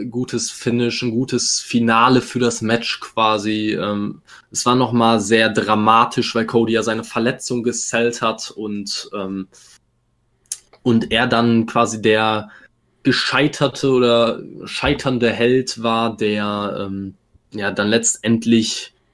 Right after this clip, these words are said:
aufgrund seiner Verletzung nichts gegen Scorpio Sky ausrichten konnte. Ähm,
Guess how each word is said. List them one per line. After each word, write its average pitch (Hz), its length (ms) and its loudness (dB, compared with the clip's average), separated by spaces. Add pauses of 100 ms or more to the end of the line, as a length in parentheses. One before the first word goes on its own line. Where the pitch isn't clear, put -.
(720)
aufgrund 123 380 4
seiner 117 260 4
Verletzung 113 600 2
nichts - 360 2
gegen 113 200 2
Scorpio 113 460 0
Sky 104 240 0
ausrichten 117 560 0
konnte. 107 480 -4 (800)
Ähm, 120 540 0